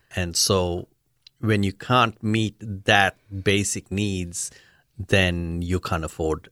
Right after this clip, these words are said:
a place to live. Locally, the house that you would rent, which would be an average two-bedroom, two-bathroom house, costs over five hundred dollars to rent, while our thousand square foot Habitat house mortgage and escrows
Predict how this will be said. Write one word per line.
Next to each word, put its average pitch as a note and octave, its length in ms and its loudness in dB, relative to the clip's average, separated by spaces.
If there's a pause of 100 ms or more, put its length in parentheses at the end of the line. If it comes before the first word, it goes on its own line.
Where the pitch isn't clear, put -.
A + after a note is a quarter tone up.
a - 40 -18
place E2 280 -4
to - 120 -10
live. D#2+ 200 -2 (320)
Locally, G#2 720 2 (100)
the G2+ 200 -2
house B2 500 2
that G2+ 240 0 (680)
you A#2+ 180 6
would G2+ 180 0
rent, A2 360 4
which G2+ 160 -10
would F2+ 200 -10
be F#2 40 0
an F2 80 -2 (100)
average G2 320 -2
two-bedroom, F#2 500 0
two-bathroom E2+ 580 -2 (140)
house, G#2+ 360 0 (460)
costs - 680 0
over A2+ 280 4
five G2+ 440 2
hundred E2 220 -4
dollars F2+ 340 -4
to E2+ 140 -8
rent, C#3+ 240 4 (240)
while F#2+ 400 4 (140)
our E2+ 400 0 (100)
thousand G2 340 -2
square F2+ 300 0
foot - 200 -14 (200)
Habitat C#3 380 4
house E2 540 -6
mortgage G#2+ 720 2
and E3+ 300 4
escrows F2 600 -4